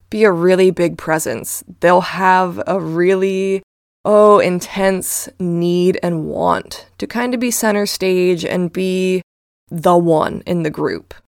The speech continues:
They will want that, which that can be annoying, and that's something <laughs> we'll get to with Jupiter placements.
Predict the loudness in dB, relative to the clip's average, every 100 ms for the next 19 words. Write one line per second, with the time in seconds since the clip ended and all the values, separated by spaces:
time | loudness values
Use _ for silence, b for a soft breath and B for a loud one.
0 | _ 0 2 4 2 4 2 2 2 2
1 | 2 0 -2 0 0 2 2 0 0 2
2 | 0 -2 -2 -2 -2 -2 0 -2 0 -2
3 | 2 0 0 2 4 4 2 -2 2 2
4 | 2 -2 _ -14 -12 -10 -6 -4 -2 -2
5 | 0 -2 -4 -2 -2 -2 -6